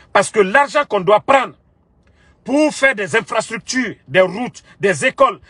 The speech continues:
des centres de santé, na kobri nan, taguma mere tagi, ande egbe tongoma, esiga bangi sara foteta, ande egbe tongoma, esiga Dubaï, ande auto belebele sarama. Au lieu d'acheter, aujourd'hui, Bala Samoura a G-Wagen. G-Wagen,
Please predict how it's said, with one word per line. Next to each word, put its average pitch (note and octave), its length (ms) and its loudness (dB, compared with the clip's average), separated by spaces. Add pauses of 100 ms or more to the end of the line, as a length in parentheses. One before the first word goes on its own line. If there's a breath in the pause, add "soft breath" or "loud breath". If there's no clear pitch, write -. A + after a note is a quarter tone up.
(100)
des G3 100 0
centres C#4+ 260 0
de G#3+ 80 -2
santé, A#3 440 -6 (640)
na G3+ 140 0
kobri F#3+ 320 -4
nan, F3 240 -6 (380)
taguma E3+ 360 -2
mere D3+ 280 -4
tagi, C3+ 380 -10 (440)
ande E3 200 -2
egbe F3+ 300 2
tongoma, D#3 460 -4 (120)
esiga E3+ 380 -2
bangi D3+ 260 -2
sara D#3 220 -4
foteta, D#3 480 -4 (500 soft breath)
ande F#3+ 180 0
egbe G#3 280 2
tongoma, G3 500 0
esiga F3 320 -2
Dubaï, G3+ 400 0 (360 soft breath)
ande F#3+ 240 2
auto A3 300 0
belebele G3 340 0
sarama. F#3+ 360 0 (560)
Au F3+ 80 -2
lieu G#3 140 2
d'acheter, F#3+ 480 0 (480 soft breath)
aujourd'hui, F#3+ 600 0
Bala G3+ 200 2
Samoura F#3+ 320 2
a D#3 80 2
G-Wagen. D3+ 460 0 (420)
G-Wagen, F#3 520 -2